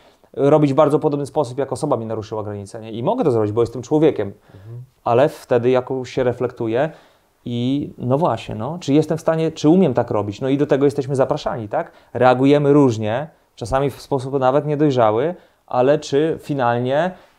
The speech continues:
Speaker 1: e, finalnie się jakoś naprawiam, czy jestem, e, zdolny do tego, by, nie wiem, by przeprosić tego, którego potraktowałem pod wpływem afektu, tak?
Speaker 2: No, bo tu
Speaker 1: No.
Speaker 2: tak jakby też dochodzimy, tutaj zaznaczyłeś, że, że tak jakby złość też się, e,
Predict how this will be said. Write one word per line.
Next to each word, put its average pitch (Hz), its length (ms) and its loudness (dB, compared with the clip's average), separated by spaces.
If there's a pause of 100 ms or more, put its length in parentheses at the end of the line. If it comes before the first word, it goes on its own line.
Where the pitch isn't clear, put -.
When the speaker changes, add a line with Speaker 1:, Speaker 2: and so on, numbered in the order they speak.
(120)
Speaker 1:
e, 131 380 2
finalnie 127 580 0
się 131 160 -2
jakoś 117 300 -2
naprawiam, 123 380 0
czy 113 140 -4
jestem, 120 320 -4
e, - 60 -8 (400)
zdolny 135 380 4
do 113 140 0
tego, 110 260 0
by, 107 140 -2
nie 107 100 -2
wiem, 101 200 -4
by 101 100 -2
przeprosić 117 520 -4
tego, 107 360 -2 (540)
którego 117 460 2
potraktowałem 113 760 2
pod 135 260 -2
wpływem 120 680 2 (920)
afektu, 117 600 0
tak? 123 320 0 (100)
Speaker 2:
No, 120 240 -14 (360)
bo 123 120 -4
tu 151 100 -6
Speaker 1:
No. 131 60 -6
Speaker 2:
tak 151 160 -2
jakby 151 200 0
też 143 160 0
dochodzimy, 143 520 -2
tutaj 131 280 -4
zaznaczyłeś, 135 720 0
że, 131 320 4
że 120 80 -4
tak 123 180 -6
jakby 131 220 -2
złość 131 320 0
też 135 200 -2
się, - 160 -2
e, 123 520 2